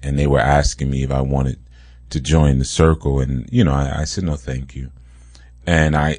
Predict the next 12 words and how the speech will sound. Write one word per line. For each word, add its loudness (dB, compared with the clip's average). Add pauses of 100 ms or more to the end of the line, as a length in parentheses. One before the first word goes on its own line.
explained 2
some -2
things -4
to -4
them -4 (120)
in -2
regards 2
to -4 (580)
how 2
to -2
prepare 2
yourself -2